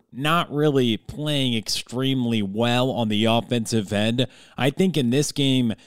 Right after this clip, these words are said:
you look to see how Miller and Straight can facilitate the offense. Can Hayes Camp step up and make shots?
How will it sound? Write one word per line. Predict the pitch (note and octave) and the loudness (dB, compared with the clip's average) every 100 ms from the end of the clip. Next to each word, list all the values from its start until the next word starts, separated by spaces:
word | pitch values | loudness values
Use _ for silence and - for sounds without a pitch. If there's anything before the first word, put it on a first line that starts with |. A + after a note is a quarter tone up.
| _ | _
you | - C3+ D#3+ | 0 4 4
look | C#3 A2 B2+ D#3+ B2+ | 2 0 6 6 4
to | - - B2+ | -2 -2 -2
see | - C3 | 2 0
how | B2 C3 | 2 0
Miller | A#2 A#2 C3+ C#3 C3 | 2 2 4 4 2
and | A2+ | 0
Straight | G#2+ - C3 C3 B2 | -2 -2 2 2 2
can | C3 A2 | -4 -4
facilitate | A2+ - C3 B2+ A#2 B2+ A#2+ | -4 -2 0 -2 -2 -2 0
the | A2+ A2+ | 2 2
offense. | B2 - C3+ B2 - - - | 2 0 -2 -2 -8 -16 -6
Can | - C3 | -2 -2
Hayes | G#2 C#3 C#3+ - | -2 0 0 -2
Camp | - C#3 A#2+ | -2 -2 -2
step | - - C#3 C#3 | -4 -4 -2 0
up | C#3+ C3+ | -2 0
and | C3+ | 0
make | C3 A#2 | 0 -2
shots? | - D3+ C#3 C3 | -2 0 0 -2